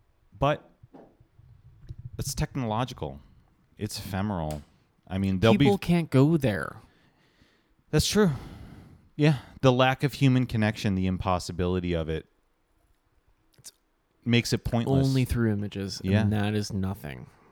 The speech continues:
Speaker 1: That's true. It's why people couldn't paint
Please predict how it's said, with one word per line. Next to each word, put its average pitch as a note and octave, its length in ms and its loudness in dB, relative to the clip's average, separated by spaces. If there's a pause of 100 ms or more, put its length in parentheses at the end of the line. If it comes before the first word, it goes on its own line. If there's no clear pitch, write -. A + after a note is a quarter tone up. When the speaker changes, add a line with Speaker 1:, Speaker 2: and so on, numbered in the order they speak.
Speaker 1:
That's - 180 -8
true. A2 240 -6 (760)
It's - 180 -6
why A2 180 2
people A2+ 300 -4
couldn't G2+ 340 -4
paint G2 300 -10